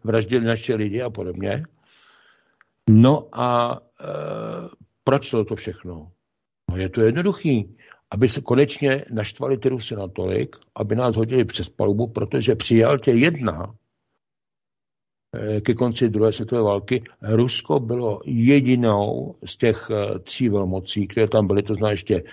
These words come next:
Spojené státy a Velká Británie, které bylo garantem našich západních hranic.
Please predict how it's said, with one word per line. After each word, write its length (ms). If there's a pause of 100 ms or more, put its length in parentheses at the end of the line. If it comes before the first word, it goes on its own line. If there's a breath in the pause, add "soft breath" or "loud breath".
(120)
Spojené 420
státy 400
a 40
Velká 320
Británie, 800 (580 loud breath)
které 420
bylo 240
garantem 720
našich 580
západních 640
hranic. 720